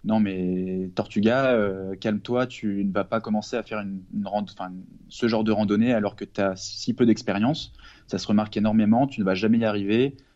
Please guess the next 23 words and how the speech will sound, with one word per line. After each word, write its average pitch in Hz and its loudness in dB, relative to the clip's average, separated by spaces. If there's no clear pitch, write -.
Abandonne, 113 -2
fais 123 -6
le, 98 -6
l'Inde 107 2
Manalugar, 110 0
qui 101 -8
sont - -8
les 101 2
derniers 101 0
jours, 104 -6
en 92 -6
fait, 98 -8
du 95 -12
périple, 107 -6
qui - -14
sont 98 -4
une 92 -2
randonnée 95 0
très 101 -4
connue. 120 0
Euh, 92 4
oublie 120 4
ça. » - -4